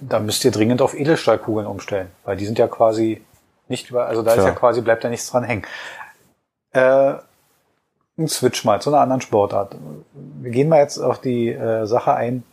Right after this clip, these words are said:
Speaker 1: was so jetzt abgesagt und nicht abgesagt wird. Interessant,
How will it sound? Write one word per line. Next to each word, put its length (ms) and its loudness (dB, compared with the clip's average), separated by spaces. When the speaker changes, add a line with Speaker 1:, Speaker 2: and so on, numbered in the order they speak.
Speaker 1:
was 240 2
so 100 0
jetzt 220 -2
abgesagt 600 0
und 100 -4
nicht 240 -2
abgesagt 560 -6
wird. 180 -10
Interessant, 680 -2